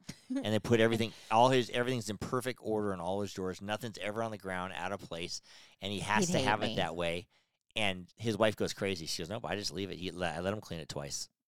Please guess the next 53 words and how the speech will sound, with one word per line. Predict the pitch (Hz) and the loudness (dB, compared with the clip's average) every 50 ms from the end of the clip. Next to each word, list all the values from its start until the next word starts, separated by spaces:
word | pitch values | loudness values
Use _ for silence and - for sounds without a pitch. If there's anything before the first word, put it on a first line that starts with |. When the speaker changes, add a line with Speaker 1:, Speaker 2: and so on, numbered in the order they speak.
| - - | -12 -6
Speaker 1:
Oh. | 175 226 226 190 156 | -4 -4 -4 -4 -6
Speaker 2:
If | 85 80 | -8 -6
he | 82 | -6
wants | 82 87 - - | -6 -6 -6 -8
to | |
clean | - 101 101 | -6 -8 -8
it | 95 | -4
twice, | 98 104 120 135 - | -2 -2 0 0 -2
he | - | -6
cleans | - - 90 87 82 - | -8 -8 -8 -8 -8 -8
it | - | -4
twice." | - 123 127 110 - - - - | -2 0 0 0 -2 -4 -6 -4
Speaker 1:
Yeah. | 226 269 233 180 151 - _ _ _ _ _ _ _ | -2 -2 -2 -2 -4 -8 _ _ _ _ _ _ _
Speaker 2:
You | - 95 90 | -8 -6 -4
know, | 82 87 | -4 -4
and | 92 90 | -4 -6
he | 87 92 90 | -6 -6 -4
just | 92 92 - - | -4 -4 -4 -4
thinks | 101 95 - - - | -6 -6 -6 -6 -4
everything, | 92 92 95 98 92 92 - | -4 -4 -4 -6 -8 -8 -8
everything's | - 101 95 101 101 104 101 90 | -8 -8 -8 -6 -8 -8 -8 -10
just | 90 80 - _ _ _ _ _ _ _ _ _ _ _ _ _ _ _ _ _ _ _ | -12 -12 -14 _ _ _ _ _ _ _ _ _ _ _ _ _ _ _ _ _ _ _
Speaker 1:
He's | - 180 165 | -16 -14 -6
very | 165 170 165 | -2 0 0
Speaker 2:
you | 170 | 0
know, | 170 | 0
Speaker 1:
meticulous. | 165 - - - - 185 - - - - 156 139 135 131 - - 101 98 95 92 | -2 -2 -2 -4 -6 -8 -8 -8 -4 0 0 0 0 -2 -4 -8 -8 -6 -4 0
Speaker 2:
very | - 117 120 123 120 113 107 | 4 6 6 8 6 6 4
meticulous. | 98 92 - 101 104 104 | 2 2 2 0 0 0
And | 117 110 | 0 2
then | 117 120 117 | 2 4 4
I | 110 110 | 2 2
guess | 101 117 123 - - | 2 2 2 2 2
that | 139 123 101 | 0 0 0
just | 107 104 - - - | 0 -2 -2 -2 -2
channels | - - 120 110 110 110 104 92 90 | -2 0 0 0 0 0 -2 -2 -4
into | 98 101 101 98 95 | -6 -6 -6 -4 -4
his | 95 90 - | -2 -2 -4
training | - - - 104 98 95 95 95 95 95 90 | -4 -4 -4 -2 -2 -2 -2 -2 -4 -4 -4
and | 85 82 82 | -6 -6 -6
his | 85 85 80 - | -8 -8 -8 -10
soccer | - - - - - 85 87 87 - - | -12 -10 -6 -4 -2 -2 -2 -2 -4 -4
Speaker 1:
It's | 87 - | -6 -4
Speaker 2:
playing | - 87 90 - 185 | -4 -2 2 2 2
Speaker 1:
a | 170 | 2
Speaker 2:
and | 165 | 4
Speaker 1:
mindset, | 165 165 160 165 170 165 - - 156 143 135 - | 4 2 2 2 0 -2 2 4 4 4 4 2
yeah. | - 170 165 156 143 147 147 - - | 0 0 2 2 2 0 -2 0 2
Speaker 2:
everything | 117 104 95 98 92 92 95 92 | 2 4 4 4 2 0 2 2
else. | 92 90 90 85 - - | 4 4 2 2 0 -2
Like, | 87 87 | 0 2
all | 92 95 101 98 | 4 6 6 4
it, | 92 | 2